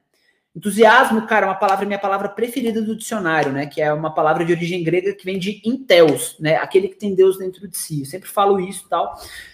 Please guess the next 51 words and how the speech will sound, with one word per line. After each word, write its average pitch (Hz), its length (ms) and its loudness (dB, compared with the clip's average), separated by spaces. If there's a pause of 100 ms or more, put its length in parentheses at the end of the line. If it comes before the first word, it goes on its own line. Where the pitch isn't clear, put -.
(140)
Ou 185 80 4
seja, 180 220 4
significa 220 480 2
que 269 100 0
eu 247 120 8
não, 247 240 0
eu 226 100 2
nem 269 120 4
sou 294 160 2
um 269 40 0
cara 247 180 4
religioso 185 560 4
ne-, 175 240 -4
ne-, 160 340 -6
nesse 160 260 -2
aspecto, 165 540 0
mas, 196 280 -2 (320)
é, 170 640 6
eu 190 60 6
me 220 80 4
considero 233 300 2
um 233 40 -6
cara 233 140 2
espiritualizado, 247 880 2
né? 175 200 -2
E 175 60 -4
se - 140 4
avalia 240 340 4
alguém 254 480 -2 (280)
pela 220 200 6
capacidade 240 460 0
que - 80 -12
aquela 262 160 -2
pessoa 262 260 0
tem 247 120 -6
de - 80 -10
fazer 269 200 2
o 311 60 -4
bem, 202 340 2
né? 190 160 -8
Uma 180 140 -6
pessoa 226 200 4
espiritualizada 247 680 0
é - 20 0
uma 254 80 -2
pessoa 254 220 0
que - 80 -12
sabe 233 160 0
fazer 247 160 2
o 294 60 0
bem. 214 300 2